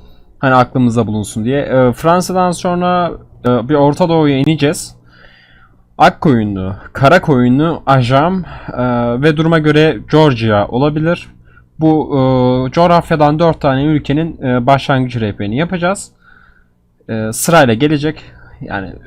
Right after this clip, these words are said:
dördüne garanti yapacağız. E, Ardabil'i <laughs> istemişsiniz ama o zor. Hani onun başlangıç rehberini yapmayız. Onun serisi olur anca çünkü uzun.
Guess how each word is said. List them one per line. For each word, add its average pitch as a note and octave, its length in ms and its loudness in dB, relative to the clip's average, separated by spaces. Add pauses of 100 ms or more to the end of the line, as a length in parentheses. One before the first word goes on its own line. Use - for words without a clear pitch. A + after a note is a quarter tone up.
(140)
dördüne A2 480 2 (240)
garanti B2+ 400 0
yapacağız. C#3+ 520 -6
E, B2 40 -6
Ardabil'i B2 960 2
<laughs> - 20 -14
istemişsiniz B2 640 -2
ama C#3 220 0
o A#2 220 -4
zor. A#2 420 -4
Hani G2+ 160 -6
onun A2 280 -2
başlangıç A#2 460 0
rehberini A2 460 -4
yapmayız. C3 400 -6
Onun B2+ 160 -4
serisi A#2+ 400 -6
olur G2+ 180 -6
anca G2+ 360 -8
çünkü - 240 -10
uzun. - 340 -12